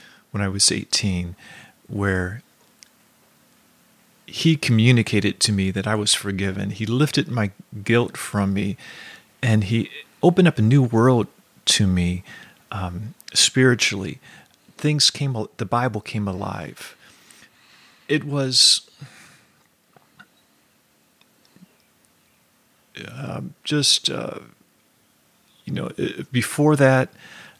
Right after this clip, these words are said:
um, I was one person. After that, I was another person.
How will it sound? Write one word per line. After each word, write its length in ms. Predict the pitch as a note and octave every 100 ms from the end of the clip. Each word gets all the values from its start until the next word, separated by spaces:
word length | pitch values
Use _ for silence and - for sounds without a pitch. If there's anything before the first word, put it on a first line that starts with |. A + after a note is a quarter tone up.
| _
um, 520 | - G2 F#2+ G2 A#2+ D3+ _ _ _ _ _ _ _ _ _ _ _
I 80 | A#2
was 260 | G#2 G2+ -
one 200 | A#2+ B2
person. 500 | B2 A2+ - G#2 -
After 320 | G2+ G2+ -
that, 240 | G2 F#2 -
I 80 | F2
was 160 | -
another 260 | - - -
person. 500 | - - - -